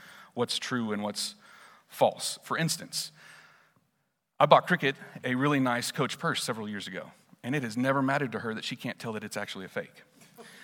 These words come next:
<laughs> She's gotten a ton of use out of it and never knew the difference.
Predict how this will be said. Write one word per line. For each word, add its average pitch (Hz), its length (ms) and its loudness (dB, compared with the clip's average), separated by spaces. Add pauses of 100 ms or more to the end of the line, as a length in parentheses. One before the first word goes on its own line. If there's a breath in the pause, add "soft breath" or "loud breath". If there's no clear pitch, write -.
(140)
<laughs> - 80 0 (2250 loud breath)
She's 226 200 10
gotten 233 220 12
a - 20 4
ton 226 220 10
of 208 40 6
use 202 280 10
out 160 140 12
of 147 60 8
it 165 140 10 (160)
and 151 140 6
never 165 160 10
knew 160 100 6
the 147 80 4
difference. 120 480 2